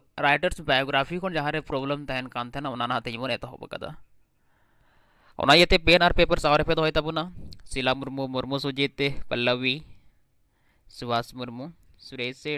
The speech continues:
ᱴᱨᱟᱱᱥᱤᱥ, ᱫᱤᱱᱮᱥ ᱯᱨᱚᱫᱤᱯ, ᱢᱚᱝᱜᱚᱞ ᱵᱟᱥᱠᱮ, ᱡᱚᱛᱚ ᱠᱚ ᱡᱚᱦᱟᱨ ᱜᱮ, ᱡᱚᱛᱚ ᱠᱚ ᱥᱟᱹᱜᱩᱱ ᱥᱮᱛᱟᱜ।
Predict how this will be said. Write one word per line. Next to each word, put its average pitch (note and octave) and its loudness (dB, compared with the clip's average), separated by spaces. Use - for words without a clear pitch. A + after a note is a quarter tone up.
ᱴᱨᱟᱱᱥᱤᱥ, C3 -8
ᱫᱤᱱᱮᱥ D#3 -4
ᱯᱨᱚᱫᱤᱯ, D#3 -2
ᱢᱚᱝᱜᱚᱞ C#3+ -2
ᱵᱟᱥᱠᱮ, D3 0
ᱡᱚᱛᱚ C3 -8
ᱠᱚ C3 -10
ᱡᱚᱦᱟᱨ C3+ 2
ᱜᱮ, D3 -4
ᱡᱚᱛᱚ A2 -6
ᱠᱚ A#2+ -6
ᱥᱟᱹᱜᱩᱱ A#2+ -4
ᱥᱮᱛᱟᱜ। C#3+ -2